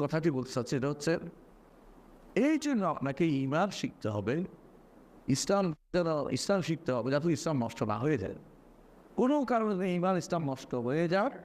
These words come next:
আপনি আগেও হারাইছেন, পরেও হারাইছেন, কোনো কিছু আর বাকি নেই। ইসলাম যদি হারিয়ে যায়, সব হারিয়ে গেছে আপনার।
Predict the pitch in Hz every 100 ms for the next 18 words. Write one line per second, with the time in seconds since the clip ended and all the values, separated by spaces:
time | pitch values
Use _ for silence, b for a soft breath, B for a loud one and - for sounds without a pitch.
0 | - - - - - 156 156 165 151 135
1 | - - - - - - - - - -
2 | - - 117 139 139 185 196 196 220 202
3 | 175 175 190 170 160 202 208 185 180 147
4 | 131 120 - - - - - - - -
5 | - - - - 190 185 247 277 254 262
6 | 214 190 185 151 185 - 185 143 147 104
7 | 117 -